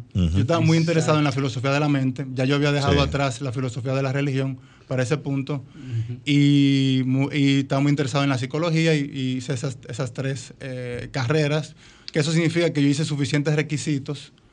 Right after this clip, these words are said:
Speaker 1: Claro.
Speaker 2: para poder satisfacer ca-, la licenciatura en cada uno de esos programas.
Speaker 1: Y, y qué bueno que, qué bueno que, que, eh, tienes esa, esa base, porque mucha gente no entiende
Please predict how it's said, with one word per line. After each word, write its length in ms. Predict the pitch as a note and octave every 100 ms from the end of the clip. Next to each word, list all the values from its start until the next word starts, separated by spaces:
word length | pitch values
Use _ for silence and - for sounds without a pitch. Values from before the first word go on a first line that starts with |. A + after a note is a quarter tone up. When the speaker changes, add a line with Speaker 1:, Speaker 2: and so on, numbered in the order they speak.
| -
Speaker 1:
Claro. 220 | - D3+ C#3+
Speaker 2:
para 200 | C#3 B2
poder 400 | C3+ C3+ C#3+ C3
satisfacer 600 | C#3+ C3+ B2+ B2+ C#3 B2+
ca-, 200 | C#3 C3
la 120 | C3+
licenciatura 480 | C3 A#2+ B2+ B2 C3
en 40 |
cada 200 | B2+ C3
uno 120 | C3+ C3+
de 40 |
esos 140 | B2 B2
programas. 520 | B2+ A#2+ A#2 B2 A#2
Speaker 1:
Y, 160 | A#2 A#2
y 60 | A2+
qué 100 | B2+
bueno 220 | C#3+ D#3+
que, 320 | C#3+ C3+ G#2+ -
qué 80 | B2
bueno 260 | C#3+ D3+
que, 540 | A#2 A2+ F#2+ D#2 C#2 - -
que, 540 | - E2+ D#2 C2+ C2 A#1+ - - - - _ -
eh, 340 | E2+ D#2 C2 -
tienes 380 | - G2 A2 A2
esa, 400 | G#2 G2 F#2 D#2+
esa 320 | - G2 A#2
base, 400 | G2 E2 D#2 -
porque 500 | D2 F#2+ F2 F#2+ F2+ - - - _ _ _ _ - -
mucha 280 | A2 D3 F3+
gente 220 | E3+ D3+
no 140 | C3+
entiende 560 | C3+ A#2 E2 B1+ B1+ C2+